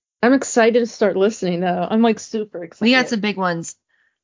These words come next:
Speaker 2: This bonus track, this deluxe edition has, um, or bonus track has Fast Cars on
Speaker 1: Fast
Speaker 2: it.
Speaker 1: Cars.
Speaker 2: I would like to mention Fast Cars.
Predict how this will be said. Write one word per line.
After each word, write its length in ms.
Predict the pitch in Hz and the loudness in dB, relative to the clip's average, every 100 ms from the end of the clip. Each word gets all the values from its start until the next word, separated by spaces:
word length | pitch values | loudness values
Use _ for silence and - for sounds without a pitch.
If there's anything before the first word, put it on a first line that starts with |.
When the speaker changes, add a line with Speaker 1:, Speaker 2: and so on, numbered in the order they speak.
| _ _ _ _ | _ _ _ _
Speaker 2:
This 240 | 170 220 220 | -2 -2 -2
bonus 400 | 196 196 202 - | 0 0 0 0
track, 380 | 202 196 - _ _ - | 0 0 -4 _ _ -6
this 200 | 185 - _ _ - | -6 -6 _ _ -6
deluxe 360 | - 180 - | -2 -2 -4
edition 380 | 185 196 - 196 | -2 -2 0 0
has, 380 | 175 170 165 156 - | 0 0 -2 -6 -4
um, 340 | 165 160 151 190 | -2 0 -2 -2
or 100 | 175 | 2
bonus 320 | 180 190 - | 2 2 0
track 240 | 208 196 | -2 -2
has 200 | 185 175 | -6 -6
Fast 300 | - 156 170 | -4 -4 -4
Cars 260 | - 170 175 | -2 0 0
on 120 | 175 | -2
Speaker 1:
Fast 40 | 180 | -2
Speaker 2:
it. 120 | 202 | -6
Speaker 1:
Cars. 340 | - - _ - | -12 -20 _ -4
Speaker 2:
I 100 | 170 | -2
would 160 | 165 | -2
like 200 | 160 156 | -4 -6
to 60 | 156 | -8
mention 340 | 156 151 160 | -10 -10 -12
Fast 260 | 156 120 - | -10 -12 -12
Cars. 420 | - 165 - - | -14 -16 -18 -20